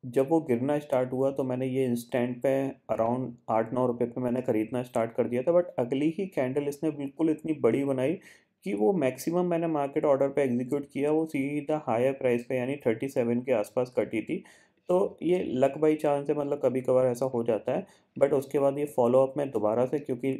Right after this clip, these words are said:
फिर वो उसका प्राइस पन्द्रह रुपये आ गया था, मैंने दोबारा ख़रीद ली। फॉलोअप में फिर वो दोबारा डे लो की तरफ चली गई, तो दोबारा से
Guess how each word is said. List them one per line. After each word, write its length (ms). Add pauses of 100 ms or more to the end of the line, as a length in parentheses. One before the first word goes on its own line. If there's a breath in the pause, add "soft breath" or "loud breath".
(220)
फिर 160
वो 160
उसका 220
प्राइस 280
पन्द्रह 280
रुपये 240
आ 80
गया 140
था, 80
मैंने 200
दोबारा 340
ख़रीद 260
ली। 200 (120)
फॉलोअप 380
में 80
फिर 220
वो 180
दोबारा 520
डे 180
लो 140
की 160
तरफ 220
चली 260
गई, 200 (440 loud breath)
तो 60
दोबारा 440
से 160